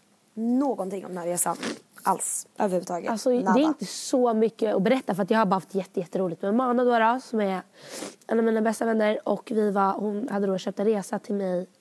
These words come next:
Speaker 2: till London i artonårspresent. Vi bodde hos hennes kusiner och vi hade skitkul, alltså jätteroligt. Men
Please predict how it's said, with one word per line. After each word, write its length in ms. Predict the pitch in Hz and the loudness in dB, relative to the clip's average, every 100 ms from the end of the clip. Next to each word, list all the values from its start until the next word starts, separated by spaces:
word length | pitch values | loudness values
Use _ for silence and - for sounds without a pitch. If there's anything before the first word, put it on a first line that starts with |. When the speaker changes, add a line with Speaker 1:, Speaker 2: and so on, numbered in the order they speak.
| - | -10
Speaker 2:
till 140 | - | -4
London 360 | 254 277 269 269 | -2 0 0 0
i 40 | |
artonårspresent. 720 | 262 240 226 254 220 247 262 - - - - - | -2 -4 -6 -6 -4 -2 -4 -12 -20 -20 -14 -4
Vi 100 | 226 | 0
bodde 240 | 240 233 | 2 0
hos 100 | 214 | 0
hennes 200 | 220 220 | 0 0
kusiner 420 | 233 - 220 214 | -4 -2 0 2
och 40 | 208 | 0
vi 40 | |
hade 180 | 196 208 | 0 -4
skitkul, 1120 | - - 277 262 - - - _ - 214 185 - | -8 -2 0 0 -2 -12 -20 _ -4 -2 -2 -4
alltså 200 | 180 202 | -2 0
jätteroligt. 600 | 202 - 240 208 - | 0 0 0 0 0
Men 100 | - | -2